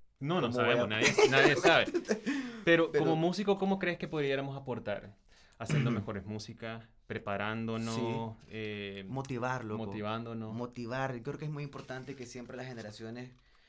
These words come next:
Speaker 2: eh, las nuevas generaciones también te estimulan. Por ejemplo, uno aprende
Speaker 1: Claro.
Speaker 2: siempre de, de, de un personaje, un artista que tiene diez años menor que yo,
Speaker 1: Sí, claro.
Speaker 2: o otro que tiene de quince años, veinte años mayor que yo. Creo que siempre hay que estar en constante apre-, eh, aprendizaje,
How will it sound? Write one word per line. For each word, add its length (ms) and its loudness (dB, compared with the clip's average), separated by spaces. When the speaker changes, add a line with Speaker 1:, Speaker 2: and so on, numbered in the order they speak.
Speaker 2:
eh, 480 -4
las 120 -6
nuevas 260 -4
generaciones 680 -10
también 260 -8
te 80 -14
estimulan. 480 -8
Por 100 -10
ejemplo, 200 -6
uno 120 -4
aprende 360 -4
Speaker 1:
Claro. 80 -8
Speaker 2:
siempre 520 -6
de, 180 -12
de, 400 -8
de 100 -10
un 100 -10
personaje, 600 -8
un 180 -8
artista 360 -10
que 80 -12
tiene 200 -8
diez 180 -8
años 180 -10
menor 220 -12
que 160 -12
yo, 260 -4
Speaker 1:
Sí, 140 -10
claro. 240 -14
Speaker 2:
o 180 -2
otro 220 -4
que 80 -8
tiene 180 -6
de 200 -2
quince 320 -6
años, 160 -6
veinte 180 -6
años 140 -4
mayor 240 -6
que 140 -10
yo. 340 -6
Creo 200 -6
que 100 -10
siempre 300 -8
hay 80 -4
que 60 -10
estar 180 -10
en 80 -10
constante 400 -10
apre-, 180 -10
eh, 180 -2
aprendizaje, 720 -8